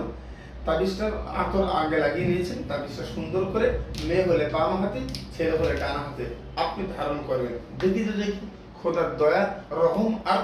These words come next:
করম হয় কিনা। আমি আপনাকে নিয়ে অবান্তর, অবাঞ্ছিত কোনো কথা বলতে পারছি না, বলতে চাইছি না।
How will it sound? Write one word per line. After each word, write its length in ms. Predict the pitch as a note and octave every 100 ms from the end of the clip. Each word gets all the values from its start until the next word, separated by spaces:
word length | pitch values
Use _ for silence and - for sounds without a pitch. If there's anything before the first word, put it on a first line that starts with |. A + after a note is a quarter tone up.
| F#3
করম 260 | E3+ D3+
হয় 180 | - B2+ B2+
কিনা। 180 | C3 A#2 - - -
আমি 160 | F3+ F#3+
আপনাকে 360 | E3+ F#3 F3+
নিয়ে 320 | G3 A#3+ C4 - -
অবান্তর, 500 | F#3 F#3+ B3 B3 C4+
অবাঞ্ছিত 760 | C#4 B3+ G3+ A3 D4 - C#4 G#3+
কোনো 200 | G#3 F3+
কথা 420 | E3 D#3+ D#3+ B3 - - F3+
বলতে 280 | F#3+ B3 G#3+
পারছি 360 | F#3 E3 E3 G#3
না, 160 | A#3+ -
বলতে 280 | A#3+ A#3+ F#3+
চাইছি 280 | E3 -
না। 100 | -